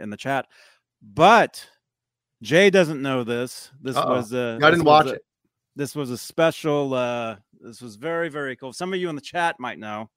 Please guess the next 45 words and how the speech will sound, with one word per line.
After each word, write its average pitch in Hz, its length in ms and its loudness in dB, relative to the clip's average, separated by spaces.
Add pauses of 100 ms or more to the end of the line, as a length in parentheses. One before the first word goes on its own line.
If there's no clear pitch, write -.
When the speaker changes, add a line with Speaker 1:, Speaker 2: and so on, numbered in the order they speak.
(580)
Speaker 1:
but, 123 420 -2
uh, 113 500 2 (920)
basically 143 480 2
we 123 120 2
walk 139 360 4
in 143 160 -2
there. 135 520 -2 (400)
Um, 110 640 -6
I 123 120 -2
start 127 340 -4
playing 127 520 -4
the, 113 240 -4
uh, 104 220 -4 (600)
playing 147 340 2
through 139 340 2
it, 143 120 -2
and 147 220 2
we're 170 100 4
doing 220 180 0
this 127 140 -8
live. 101 440 -10 (580)
You 214 100 -10
Speaker 2:
Now, 214 120 6
Speaker 1:
know, 202 40 8
Speaker 2:
hold 254 160 8
Speaker 1:
so 254 60 8
Speaker 2:
on. 196 80 6
Speaker 1:
it's 170 100 -4
Speaker 2:
I 175 60 2
don't, 220 200 2
I 190 80 -2
don't 214 60 0
Speaker 1:
in 214 60 2
the 220 80 0
Speaker 2:
mean 196 60 -2
to 196 60 -2
Speaker 1:
video. 170 160 -2
Speaker 2:
interrupt 180 240 0
you, 143 60 -4
but 139 160 -2
is 135 100 -4
there 156 140 0
any 185 160 -2
chance, 190 580 -6
like, 131 300 -8